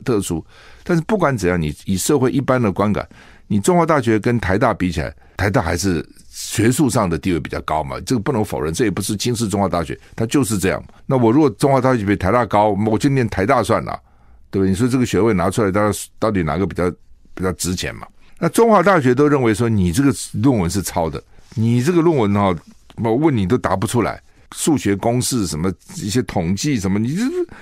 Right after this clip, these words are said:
你，你怎么可能写出来嘛？你根本不知道你，你，你这个什么道理，你怎么写呢？就这个意思了。那所以我想台大就更不用讲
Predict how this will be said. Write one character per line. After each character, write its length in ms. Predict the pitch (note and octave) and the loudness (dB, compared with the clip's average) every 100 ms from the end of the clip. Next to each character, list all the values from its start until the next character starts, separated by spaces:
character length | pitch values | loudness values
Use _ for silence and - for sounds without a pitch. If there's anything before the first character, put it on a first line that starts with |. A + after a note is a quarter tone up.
| - - - | -20 -20 -10
你， 140 | F3 F#3 | -6 -4
你 160 | F#3+ | -4
怎 120 | G3+ G3+ | 0 0
么 80 | |
可 120 | G3+ F3 | 2 0
能 100 | F#3 | 0
写 220 | A#2 G#2+ | 0 0
出 160 | F#3+ | 2
来 160 | D#3 F2+ | 2 0
嘛？ 180 | E2+ C#2+ _ _ - _ | -4 -6 _ _ -20 _
你 100 | - C#3 | -10 -6
根 220 | - A#3 | -2 0
本 100 | E3+ | 0
不 120 | A3 | 0
知 160 | F3 A3+ | 0 4
道 160 | G#3 | 6
你， 120 | B2+ A2 - F#2+ - | 4 -2 -8 -20 -10
你， 200 | B2 G#2+ - | -8 -8 -6
你 220 | B2 A2 | -4 -2
这 120 | F3+ | 0
个 60 | B2 | 0
什 100 | G2 | 0
么 120 | A#2 | 0
道 180 | D#3+ A2+ | 2 2
理， 120 | G#2+ | 0
你 60 | |
怎 80 | A2 | -2
么 80 | G#2 | -4
写 200 | G#2+ D2+ | -4 -6
呢？ 120 | C#2 | -6
就 200 | E2 C3+ | -6 -4
这 100 | B2 | -2
个 60 | A2+ | -2
意 140 | F2+ | -2
思 160 | D2+ - | -4 -10
了。 100 | - - _ - | -12 -20 _ -4
那 360 | D#3+ D#3+ D3+ - - - | 0 2 0 -4 -18 -18
所 180 | - D#3+ | -2 2
以 20 | |
我 80 | C#3+ | 4
想 200 | A2 G#2+ | 2 -2
台 160 | - F#2+ | -2 -2
大 120 | C3 | 0
就 120 | A2 | -2
更 180 | G#2+ A2 | -2 -2
不 100 | B2+ | 0
用 140 | G2 | -2
讲 160 | D2+ | -4